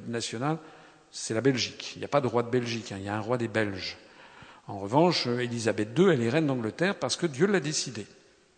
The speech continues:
Eh oui. Ah. Ah, bah. Ça. Willem Alexander est roi des Pays-Bas parce que Dieu en a décidé ainsi. C'est comme ça. Comme quoi les valeurs européennes, hein.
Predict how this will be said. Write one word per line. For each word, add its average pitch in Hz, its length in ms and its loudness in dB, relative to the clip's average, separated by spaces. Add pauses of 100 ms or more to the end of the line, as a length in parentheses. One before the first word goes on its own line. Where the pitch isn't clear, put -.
(120)
Eh 123 180 -8
oui. 123 120 -12 (200)
Ah. - 100 -12 (1160)
Ah, 220 120 -2
bah. 95 200 -6 (840)
Ça. 208 260 -2 (1000)
Willem 139 240 4
Alexander 127 640 6
est 135 80 4
roi 113 220 4
des 127 120 4
Pays-Bas 123 400 2
parce 120 220 -2
que 127 100 -4
Dieu 143 180 2
en 147 120 2
a 120 60 -2
décidé 120 380 -6
ainsi. 127 380 -4 (320)
C'est 143 140 -10
comme 127 160 -8
ça. 113 100 -12 (1120)
Comme 127 180 -4
quoi 156 140 4
les 139 100 4
valeurs 123 300 2
européennes, 110 680 -2
hein. 120 80 -10